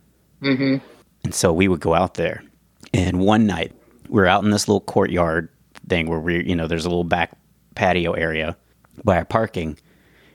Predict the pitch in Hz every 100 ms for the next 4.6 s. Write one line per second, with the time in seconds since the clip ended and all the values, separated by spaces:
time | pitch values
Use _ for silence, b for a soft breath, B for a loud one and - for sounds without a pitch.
0 | b 87 87 87 87 90 107 101 101 90
1 | 95 90 85 82 - b b b b b
2 | b b b 98 - 90 90 - - 113
3 | 101 92 82 90 85 82 - 90 85 90
4 | 85 95 107 92 85